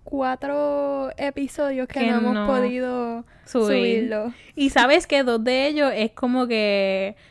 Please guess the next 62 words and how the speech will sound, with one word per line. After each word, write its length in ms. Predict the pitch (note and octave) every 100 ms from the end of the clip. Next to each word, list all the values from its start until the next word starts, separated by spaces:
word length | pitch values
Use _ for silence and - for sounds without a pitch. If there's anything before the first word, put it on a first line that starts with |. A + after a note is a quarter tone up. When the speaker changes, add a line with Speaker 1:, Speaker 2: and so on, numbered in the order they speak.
| _ A3
Speaker 2:
getting 320 | A3 G#3 A#3
to 160 | - C4
know 300 | G#3+ F#3 F#3+
us. 600 | A#3 C#4+ E4 - - - _
Speaker 1:
Es 120 | D#4+ B3+
Speaker 2:
Y 80 | A#3+
Speaker 1:
que 60 |
Speaker 2:
pues 260 | - A#3+ B3 D#4
Speaker 1:
la 100 | A#3
Speaker 2:
eso 80 | B3+
Speaker 1:
vida 200 | C#4 D4
no 120 | E4+
quiere 220 | E4+ F#4+ F#4
que 120 | E4+
ustedes 280 | - C#4 C4
nos 140 | D4+
<laughs> 560 | - - G4+ - F#4+ C#4+
Speaker 2:
No, 300 | C4 B3+ C4+
que 60 | A#4+ G#4
no 120 | C#4+
nos 160 | C#4
conozcan. 680 | - F4+ B4+ B4 B4+ B4 C5 A#4+
Yo 140 | C4+
no 100 | B3+
sé. 240 | C4 G#3+ G3
Anyway, 540 | B3 C4+ A3+ G3 G3 G#3+ - - -
back. 520 | B3 A3+ D4+ D#4+ D#4 - - -
Speaker 1:
Otros 380 | - D4 E4+ F#4
son 200 | F#4+ F#4+
que 100 | F4
estamos 360 | D#4 D4 A#3+ B3
quemando 340 | C#4 C4 C4+
a 40 | C4
la 80 |
gente 260 | C4+ B3+ A#3+
bien 240 | G#3+ G#3
feo, 240 | G3+ A3+ A3
como 220 | A3+ A3+
que 180 | A3+ G#3+
no. 400 | B3+ B3+ A#3+ A#3
Speaker 2:
Es 140 | C#4
que 120 | D4
nos 160 | E4 F4
vamos 320 | D#4+ E4 E4
de 460 | C#4+ C#4+ C4 A#3+ A3
lija. 360 | G3+ G3+ G#3 A3
No 340 | B3+ D4+ E4+
digas 260 | F4 E4+ F4
mucho, 360 | C4 C#4+ -
Angelia. 400 | C#4+ D#4 D#4 E4
Speaker 1:
Oye, 180 | F4+ E4
es 100 | D4+
Speaker 2:
¿Ves? 100 | E4
Speaker 1:
verdad. 240 | E4 G#4 -
Speaker 2:
Por 180 | D4
eso 180 | D4 G4
es 60 | G#4+
Speaker 1:
Sí, 80 | E4
Speaker 2:
que 80 |
Speaker 1:
pero 80 | G4
Speaker 2:
no 80 |
Speaker 1:
por 80 | G4